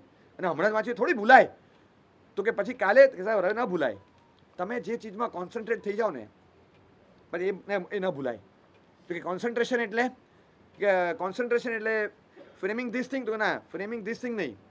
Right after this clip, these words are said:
accept this thing, out framing everything." બાકી બધાને તમે ફ્રેમની બહાર મૂકી દો, that is concentration. હવે તમે સિલેબસમાં કોન્સન્ટ્રે-, આપણે કોન્સન્ટ્રેશન શું કહીએ?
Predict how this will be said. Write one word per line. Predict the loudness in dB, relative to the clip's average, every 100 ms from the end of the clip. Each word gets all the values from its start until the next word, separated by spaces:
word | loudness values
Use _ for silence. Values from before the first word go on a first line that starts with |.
| -20 -20 -20 -20 -20 -8
accept | -6 0 2 2
this | 0 -2
thing, | -4
out | 0 2 2 2
framing | 0 0
everything." | 0 0 -2 -6 -12 -20 -20 -20 _ _ -20 -20 -4
બાકી | 0 0 -2
બધાને | -2 -2 -2
તમે | -2 -4
ફ્રેમની | -4 -6 2
બહાર | 6 6
મૂકી | 4 -2
દો, | -4 -6 -8 -2
that | -2
is | 0
concentration. | -2 -2 -2 -4 -6 -6 -14 -18 -20 -20 -14 0
હવે | 4 4 2
તમે | -6 0 0 0 -2
સિલેબસમાં | -2 2 2 2 -2 -2
કોન્સન્ટ્રે-, | -2 -4 -2 0
આપણે | 0 2 2
કોન્સન્ટ્રેશન | 0 -2 -4 -4 -4
શું | 0
કહીએ? | 4 4 4